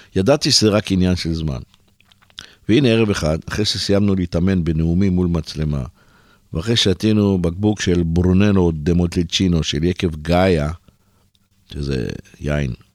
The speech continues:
מופלא, ואגב, ליאונרדו כל הזמן אמר לי, "אתה יודע, גם אני מגדל את הענבים האלה, סנג'ובזה." אז ליאונרדו, אחרי הבקבוק יין, פנה אליי לפתע, וביקש ממני רשות לשאול אותי שאלה בקשר לעבר.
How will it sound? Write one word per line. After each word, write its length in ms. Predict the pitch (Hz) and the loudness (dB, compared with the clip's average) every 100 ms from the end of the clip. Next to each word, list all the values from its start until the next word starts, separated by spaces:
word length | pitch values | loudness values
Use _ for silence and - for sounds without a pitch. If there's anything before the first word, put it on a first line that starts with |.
| - | -12
מופלא, 400 | 80 73 104 92 80 85 _ _ _ - | -10 -4 0 0 0 -8 _ _ _ -4
ואגב, 440 | 78 76 95 85 | -2 0 0 0
ליאונרדו 680 | 80 76 80 98 120 104 90 | -2 0 0 0 0 -2 -4
כל 140 | - 87 | -2 -2
הזמן 200 | 90 78 | -2 -2
אמר 200 | 90 90 | -2 -4
לי, 200 | 82 104 _ - _ _ - | -4 -8 _ -20 _ _ -6
"אתה 100 | 92 | -2
יודע, 160 | 123 | 0
גם 180 | 101 98 | 0 0
אני 140 | 127 | 2
מגדל 280 | 131 87 80 | 2 0 -2
את 120 | 76 | -4
הענבים 400 | 71 71 76 76 | -4 -4 -4 -4
האלה, 200 | 71 69 | -4 -4
סנג'ובזה." 600 | 65 80 78 78 80 62 - _ _ _ _ _ - - - - - - - | -4 -4 -2 -2 -4 -6 -14 _ _ _ _ _ -20 -20 -20 -20 -20 -20 -14
אז 180 | - 90 | -8 -2
ליאונרדו, 500 | 92 95 135 110 92 | 2 2 2 2 0
אחרי 160 | 71 104 | 2 2
הבקבוק 400 | 98 92 98 - | 2 0 -2 0
יין, 400 | 104 87 87 98 - - | 2 2 0 -4 -12 -6
פנה 320 | 85 95 113 | 0 2 4
אליי 200 | 104 92 | 4 2
לפתע, 540 | 85 82 85 78 87 101 113 _ _ - | 2 -2 -4 -4 -4 -6 -8 _ _ -6
וביקש 580 | 90 85 95 143 170 160 | -4 -2 -2 0 0 0
ממני 300 | 139 123 101 | 2 2 2
רשות 400 | 92 - 185 107 | 2 0 0 0
לשאול 240 | 107 104 | 2 2
אותי 200 | 98 98 | 0 -2
שאלה 300 | - 90 101 | -2 0 0
בקשר 380 | 101 92 87 82 | -2 -4 -4 -2
לעבר. 480 | 80 76 71 69 | 0 0 -2 -6